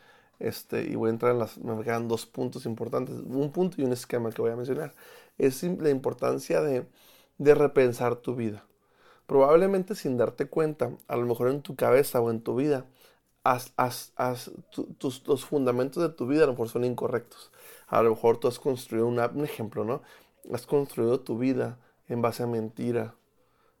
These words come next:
en base a deshonestidad. Es un ejemplo un poco extremo. A lo mejor en, en base a manipulación. Este, no sé, no sé exactamente cómo sé tu vida, pero es bien importante comenzar a identificar esas cosas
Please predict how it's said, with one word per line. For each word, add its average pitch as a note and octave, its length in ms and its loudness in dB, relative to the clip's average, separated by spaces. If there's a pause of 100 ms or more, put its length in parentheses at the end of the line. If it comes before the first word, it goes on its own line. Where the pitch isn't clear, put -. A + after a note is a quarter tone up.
(100)
en A2+ 180 -2
base G#2+ 300 2
a B2 60 8
deshonestidad. A2+ 960 0
Es - 140 -18
un E3 80 0
ejemplo C#3+ 600 0 (180)
un B2 160 -6
poco A#2+ 160 -4
extremo. A2 480 -2 (420)
A A2+ 120 -4
lo A2 80 0
mejor A2+ 380 4
en, A2+ 200 -2 (240)
en B2 100 -2
base A#2 220 0
a A#2+ 40 2
manipulación. A#2 1040 -4 (760)
Este, - 440 -2
no F3 220 4
sé, B2 360 2
no B2+ 140 0
sé C#3+ 60 -4
exactamente C3 640 -2
cómo C3 280 -2
sé B2+ 180 -2
tu B2+ 200 -4
vida, C3 340 -2 (440)
pero C3 400 6
es C3 140 4
bien E3+ 140 2
importante D3 640 0
comenzar A#2+ 340 -2
a B2+ 60 6
identificar C3 680 -2
esas B2 240 -8
cosas B2 520 -4